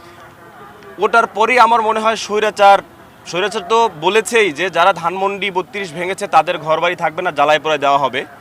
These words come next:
So ধানমন্ডি বত্রিশের পরেই আমার বাড়ি, এটাই মনে হয় প্রথম তাদের প্রতিশোধ, জ্বালায় পোড়ায় দেওয়া।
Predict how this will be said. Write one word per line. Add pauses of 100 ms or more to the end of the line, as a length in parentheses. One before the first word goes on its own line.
(380)
So
ধানমন্ডি
বত্রিশের (100)
পরেই (520)
আমার
বাড়ি, (100)
এটাই
মনে
হয়
প্রথম
তাদের
প্রতিশোধ, (220)
জ্বালায়
পোড়ায়
দেওয়া।